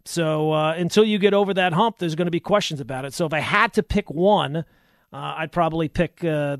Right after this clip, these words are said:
I'd probably pick the Saints. But you can vote on the poll question. It is up on Twitter. It is at Gordon Damer. And, um, that, that's the story there. Now, of course, you ha-,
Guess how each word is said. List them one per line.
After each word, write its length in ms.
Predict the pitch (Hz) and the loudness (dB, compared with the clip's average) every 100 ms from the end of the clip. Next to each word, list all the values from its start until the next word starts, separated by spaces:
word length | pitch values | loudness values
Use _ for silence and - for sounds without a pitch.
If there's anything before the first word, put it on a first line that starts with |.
| - | -6
I'd 160 | 151 | -4
probably 280 | 185 160 151 | 0 0 0
pick 200 | - 156 | -4 -8
the 80 | 131 | -8
Saints. 300 | - 107 90 | -10 -10 -8
But 100 | 170 | -4
you 60 | 151 | 0
can 100 | 185 | 4
vote 160 | 220 | 4
on 80 | 208 | 4
the 60 | 180 | 0
poll 200 | 185 170 | 0 2
question. 460 | 175 151 160 131 - _ - _ | 0 -2 -4 -8 -14 _ -20 _
It 160 | 175 185 | -2 0
is 120 | 165 | 2
up 200 | 233 - | 2 4
on 180 | 220 208 | 2 2
Twitter. 380 | - 117 104 - _ | -6 -12 -12 -20 _
It 120 | 170 170 | -4 -4
is 100 | - | -2
at 240 | 165 165 _ 165 | -2 -2 _ -2
Gordon 320 | 160 156 143 | 0 0 -4
Damer. 340 | 120 92 85 - _ - _ | -8 -14 -18 -20 _ -20 _
And, 320 | 127 123 120 | -12 -10 -10
um, 400 | 120 117 113 120 - _ _ - 139 | -10 -10 -10 -10 -14 _ _ -16 -6
that, 260 | 135 123 | -6 -4
that's 260 | - - - | -8 -10 -10
the 80 | 113 | -4
story 260 | 160 147 | -2 2
there. 180 | 190 170 - - - | 0 -2 -8 -18 -4
Now, 480 | 185 180 180 180 - _ | 0 2 2 -2 -6 _
of 60 | - | -2
course, 280 | 214 214 - | 4 4 2
you 80 | |
ha-, 80 | 185 | -2